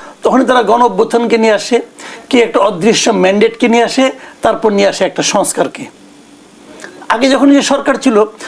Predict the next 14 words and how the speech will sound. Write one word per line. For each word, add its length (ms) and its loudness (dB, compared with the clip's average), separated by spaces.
তাদেরকে 300 -2
যা 180 0
কিছুই 320 0
বলতেন, 420 0
তারা 140 2
চট 240 0
করে 120 0
একটা 180 0
উন্নয়ন 400 4
নামক 260 2
একটা 180 0
শব্দ 280 -2
নিয়ে 180 2
আসতো, 260 -10